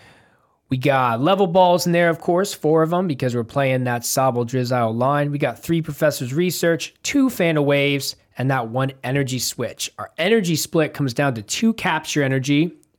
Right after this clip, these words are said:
for some consistency, five dark energy, and two powerful energy. One thing I didn't mention was that Togekiss V max is resistant to fighting.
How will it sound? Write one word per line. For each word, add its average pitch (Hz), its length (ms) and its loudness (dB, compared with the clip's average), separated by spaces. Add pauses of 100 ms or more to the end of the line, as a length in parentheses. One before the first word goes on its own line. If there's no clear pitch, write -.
for 131 380 -2
some 127 240 -6
consistency, 151 840 -2 (260)
five 190 380 0
dark 160 320 2
energy, 156 420 2
and 117 140 -4
two 196 300 0
powerful 131 520 -2
energy. 87 380 -14 (1120)
One 202 120 0
thing 285 160 2
I 226 80 6
didn't 165 500 2
mention 202 540 0 (200)
was 160 160 2
that 156 200 2
Togekiss 185 540 2
V 139 180 0
max 202 340 0
is 143 200 -2
resistant 139 800 -2 (220)
to 127 120 -8
fighting. 151 480 -4